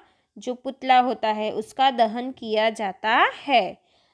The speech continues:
तो दशहरा में क्या किया जाता है? हम दशहरा फेस्टिवल कैसे सेलिब्रेट करते हैं? तो रावण के जो, रावण का जो पुतला होता है, उसका दहन करके दशहरा फेस्टिवल हम सेलिब्रेट करते हैं। Then number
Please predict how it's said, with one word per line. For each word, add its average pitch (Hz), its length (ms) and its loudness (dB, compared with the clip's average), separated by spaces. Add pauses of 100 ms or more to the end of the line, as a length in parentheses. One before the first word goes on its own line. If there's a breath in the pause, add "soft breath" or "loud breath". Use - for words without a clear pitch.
(160)
तो 240 260 -2
दशहरा 240 580 0
में 240 180 -6
क्या 285 240 2
किया 339 320 0
जाता 294 300 -2
है? 285 260 0
हम 269 220 -6
दशहरा 240 420 0
फेस्टिवल 262 520 -2
कैसे 277 340 -2
सेलिब्रेट 320 580 2
करते 269 340 -4
हैं? 254 320 0
तो 294 220 -6
रावण 214 580 -4
के 359 200 -4
जो, 339 340 -6
रावण 226 340 0
का 262 160 -2
जो 247 180 -4
पुतला 226 440 -6
होता 240 300 0
है, 302 340 4
उसका 233 400 -8
दहन 226 380 -4
करके 262 560 0 (360 loud breath)
दशहरा 254 520 0
फेस्टिवल 233 640 -2
हम 226 200 -8
सेलिब्रेट 208 600 -4
करते 226 560 -2 (500 loud breath)
हैं। 359 400 4 (1400)
Then 254 380 4
number 269 440 2